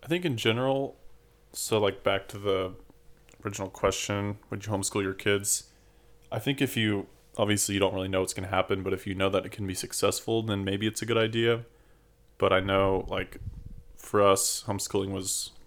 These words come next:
like, largely a good idea and successful, but there are situations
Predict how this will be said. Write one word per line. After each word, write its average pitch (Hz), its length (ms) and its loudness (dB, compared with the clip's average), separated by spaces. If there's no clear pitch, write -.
like, - 200 -14
largely 98 560 4
a 113 80 -8
good 101 120 2
idea 98 400 4
and 95 160 0
successful, - 840 0
but - 340 4
there - 240 0
are 98 340 2
situations - 1000 -4